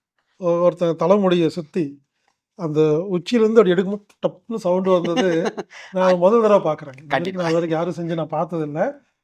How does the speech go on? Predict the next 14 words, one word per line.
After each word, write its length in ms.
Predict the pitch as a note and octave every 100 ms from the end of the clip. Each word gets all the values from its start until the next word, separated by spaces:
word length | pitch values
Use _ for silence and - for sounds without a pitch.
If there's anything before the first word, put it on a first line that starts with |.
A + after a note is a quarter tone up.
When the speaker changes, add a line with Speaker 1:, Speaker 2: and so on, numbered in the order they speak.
| - -
Speaker 1:
அ, 60 |
நெட்டி 400 | F3 E3 F3+ F3+
முறிக்கிறது 640 | A#3 A3 F#3 F3+ F3+ B3 -
தலையில, 680 | F3+ F#3+ C4+ B3+ E3 D3 -
தலையில 320 | E3 G3 G3+
இருக்க 140 | G3
மண்டை 380 | F3 D#3+ G3+ A#3+
ஓட்டுல 380 | A3+ G3+ G3+ A3 A3 G3 F3 D#3+
ஐயா 140 | D#3
Speaker 2:
உச்சி. 520 | D#3 E3 E3 C#3+ - _ _ -
Speaker 1:
உச்சியில 460 | D#3+ - A#3 G3
வந்து 100 | G3+
நெட்டி 280 | F3 D#3+ G3
முறிச்சிருந்தாரு. 680 | E3 D3+ D#3+ C#3 C#3 C3+ G#3+